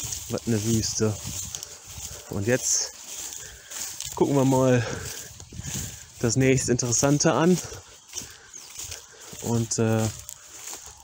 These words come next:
wie groß das Konkurrenzproblem überhaupt ist. Und jetzt stehen wir hier nämlich auf der Grenze.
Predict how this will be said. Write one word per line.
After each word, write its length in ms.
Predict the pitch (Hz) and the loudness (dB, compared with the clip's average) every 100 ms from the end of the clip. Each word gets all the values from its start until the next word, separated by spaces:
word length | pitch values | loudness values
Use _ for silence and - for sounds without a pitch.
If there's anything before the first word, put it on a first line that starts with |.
| - | -2
wie 320 | 123 110 117 104 | 4 4 4 0
groß 340 | - 127 139 - | 0 4 4 6
das 320 | 123 117 - | 4 2 2
Konkurrenzproblem 1300 | 135 123 127 117 135 139 - - 123 120 123 120 - - - - - - - - - | 2 4 4 6 6 4 2 -2 2 4 6 4 -2 -8 -12 -10 -8 -8 -10 -16 -6
überhaupt 600 | 117 117 113 113 110 - | 0 2 4 6 4 2
ist. 360 | 110 107 - - - - - - - - - - - - - - | 4 4 4 -2 -6 -16 -16 -10 -8 -8 -12 -16 -16 -14 -10 -6
Und 140 | 101 | 0
jetzt 420 | 117 - - - | 2 2 2 2
stehen 380 | - - 127 123 | 0 2 4 6
wir 60 | 117 | 6
hier 160 | 107 | 6
nämlich 340 | 113 107 104 95 | 4 2 2 0
auf 160 | 101 | 2
der 100 | 98 | 0
Grenze. 580 | 85 101 143 - 190 | 0 2 4 4 6